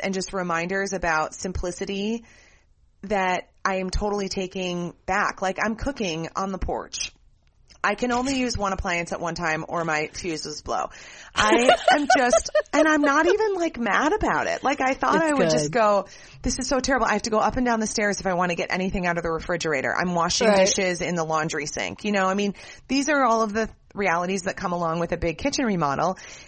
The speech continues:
Speaker 1: And, but I just have felt so centered in just, like, "This is okay," because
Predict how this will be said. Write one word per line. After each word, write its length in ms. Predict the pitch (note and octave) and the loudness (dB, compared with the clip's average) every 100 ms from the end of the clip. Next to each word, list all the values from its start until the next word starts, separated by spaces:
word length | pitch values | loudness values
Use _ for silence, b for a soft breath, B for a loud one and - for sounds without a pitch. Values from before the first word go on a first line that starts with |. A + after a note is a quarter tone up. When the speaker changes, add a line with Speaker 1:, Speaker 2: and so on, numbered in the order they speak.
| B - | B -2
Speaker 1:
And, 500 | A3 G3+ G3+ G3 - - _ _ _ _ _ - | 2 4 2 0 -4 -12 _ _ _ _ _ -10
but 240 | G#3+ A#3+ | -2 0
I 80 | A3+ | 0
just 400 | G#3+ A#3+ B3+ - - | 0 0 0 -4 -6
have 180 | A3+ G#3 | -6 -4
felt 540 | - G3 F#3 - - b b b b b b - | -2 0 0 -4 -10 b b b b b b -14
so 320 | - B3 A3+ | -4 0 0
centered 720 | - G3 B3 C4 E3 D3+ F3 | 0 -2 0 0 0 0 -2
in 380 | - G3 F#3+ F#3 | -4 -2 -2 0
just, 300 | G3 F3+ - | -2 -2 -2
like, 280 | F3+ E3 | -2 -2
"This 240 | E3+ F#3 A3 | -4 -4 -4
is 100 | F#3 | -2
okay," 800 | E3+ E3 A3+ G#3+ D#3+ C3 F3 F#3 b b b b | -2 -2 -2 0 0 0 -4 -6 b b b b
because 720 | A3 G#3+ G#3+ G3+ G3+ F#3+ | -6 -2 0 2 0 -2